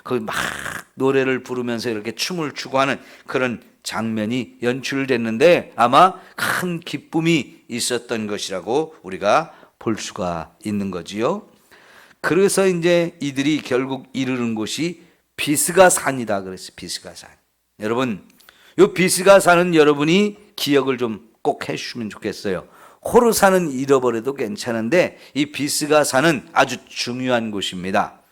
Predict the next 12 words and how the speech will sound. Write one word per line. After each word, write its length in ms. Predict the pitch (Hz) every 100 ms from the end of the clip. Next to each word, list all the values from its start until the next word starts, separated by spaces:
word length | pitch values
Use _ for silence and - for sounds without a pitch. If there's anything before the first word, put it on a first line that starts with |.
| _ _ _ _ 123
여기서 840 | 143 170 202 - 190 208 208 - 139
모세가 400 | 143 139 127 127
나중에 800 | 104 104 107 110 135 151 - _ _
죽는 560 | - - 131 127 131 113
곳이거든요. 960 | 95 90 - 101 87 90 95 160 190 - _ _ _
에, 800 | 98 90 87 90 90 90 87 80 _ _ _
여기가, 720 | 127 139 131 131 151 98 - _ _ _
어, 260 | 95 92 92
비스가 480 | 143 139 156 160 160
산 520 | - 135 135 123 104
여기가요. 720 | 107 104 104 107 160 113 - - - - - - - - - - - _ _ _ _ _ _ _ _ _
에, 840 | 98 95 90 87 87 85 85 85